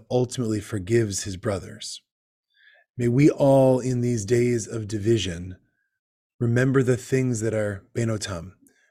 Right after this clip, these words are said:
between us, the future that we all share in common. And may that be the thing that can lead us to forgiveness and reconciliation. Shabbat Shalom.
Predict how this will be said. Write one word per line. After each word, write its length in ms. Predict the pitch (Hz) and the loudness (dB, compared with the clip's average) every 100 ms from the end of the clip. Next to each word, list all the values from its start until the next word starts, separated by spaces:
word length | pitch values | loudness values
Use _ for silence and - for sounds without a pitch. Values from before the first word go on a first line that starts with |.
| _ | _
between 420 | 120 - - 127 | -8 -6 -2 -2
us, 360 | 92 - - - _ _ _ | -4 -8 -8 -8 _ _ _
the 100 | - | -8
future 540 | 104 - 139 117 123 110 | -6 -2 -2 0 0 0
that 120 | 104 | 0
we 120 | 110 | -2
all 200 | 98 107 | -2 -4
share 320 | 104 - 113 | -4 -2 -2
in 160 | 104 98 | -2 -4
common. 580 | - - 104 85 98 101 _ _ _ _ _ _ _ _ - | -8 -6 -6 -6 -12 -18 _ _ _ _ _ _ _ _ -10
And 100 | 107 | -4
may 120 | 110 | -2
that 300 | 104 123 117 | 2 2 2
be 120 | 120 | 0
the 120 | 110 | -2
thing 280 | 104 123 117 | -4 -2 -2
that 120 | 107 | -4
can 160 | 107 104 | -6 -6
lead 160 | 110 | -4
us 120 | 104 - | -4 -6
to 80 | - | -10
forgiveness 640 | - 92 113 95 98 - | -8 -4 -4 -4 -6 -8
and 180 | - 107 | -8 -8
reconciliation. 880 | 95 - 95 95 85 101 - 101 104 _ - _ _ - _ _ _ _ - | -8 -8 -10 -8 -8 -8 -10 -12 -14 _ -20 _ _ -20 _ _ _ _ -12
Shabbat 380 | - 104 104 | -6 -2 -2
Shalom. 640 | - 110 113 135 156 185 | 0 2 4 6 6 2